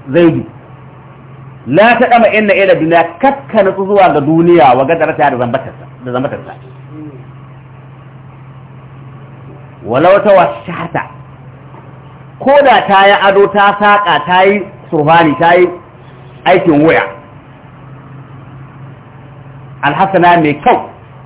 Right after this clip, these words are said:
mai asawa da aka tuwahinta. Wallahi duniya, duk da ta ma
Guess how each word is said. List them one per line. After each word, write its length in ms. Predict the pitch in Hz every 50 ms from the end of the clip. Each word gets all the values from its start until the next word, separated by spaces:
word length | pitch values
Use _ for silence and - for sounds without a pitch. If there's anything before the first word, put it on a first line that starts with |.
| - - - - - - - - - - - - -
mai 80 | 156 160
asawa 300 | 147 139 139 143 143 127
da 100 | 131 127
aka 100 | 117 117
tuwahinta. 420 | 120 120 110 95 95 82 85 82 - - - - - - - - - - - - - - - - - - - - - -
Wallahi 300 | 87 110 151 175 160 151
duniya, 360 | 143 156 156 156 135 - - - - - -
duk 160 | 151 180 180
da 80 | 160 139 127 135 135
ta 140 | 151 147 147
ma 80 | 156